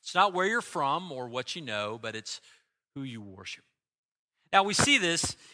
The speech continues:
in this story, and it's an important application for us to pull from it. See, it's not where you're from. It,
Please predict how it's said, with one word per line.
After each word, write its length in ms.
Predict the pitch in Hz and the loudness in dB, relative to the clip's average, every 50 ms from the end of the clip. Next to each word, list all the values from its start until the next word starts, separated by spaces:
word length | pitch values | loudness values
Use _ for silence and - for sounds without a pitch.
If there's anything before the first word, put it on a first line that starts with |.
| - - | -8 -6
in 100 | 175 180 | -6 -2
this 160 | 175 170 165 | -2 -2 0
story, 560 | - - - - 180 175 160 135 117 110 110 | 0 -2 -2 -2 -2 -2 -2 -2 -2 -4 -4
and 100 | 113 123 | -8 -8
it's 140 | 131 - - | -8 -6 -4
an 140 | 156 135 120 - - - _ | -4 -4 -4 -8 -16 -16 _
important 440 | 151 156 - - 214 226 220 185 175 | -14 -12 -6 -2 2 2 2 4 6
application 720 | 165 165 170 - 170 156 - - 170 165 - - 165 147 131 | 6 6 6 4 -2 -6 -2 -2 -2 0 0 -2 -4 -4 -8
for 220 | - - 135 127 | -10 -6 -2 0
us 200 | 127 127 123 - | 0 0 0 -2
to 80 | - 131 | -8 -12
pull 300 | - - - 147 143 135 | -14 -10 -10 -8 -8 -8
from 280 | - - 123 110 104 104 | -10 -12 -12 -12 -12 -14
it. 100 | 107 - _ _ _ _ _ _ _ _ _ _ - | -14 -16 _ _ _ _ _ _ _ _ _ _ 0
See, 100 | 247 247 | 0 2
it's 140 | - - 240 | 2 6 8
not 180 | 262 269 254 | 8 8 8
where 120 | 240 226 196 | 6 2 2
you're 120 | 175 160 | 2 0
from. 380 | - - 190 180 151 135 135 165 | -2 0 0 2 2 0 -2 -2
It, 220 | 202 233 214 160 | -4 -4 -4 -6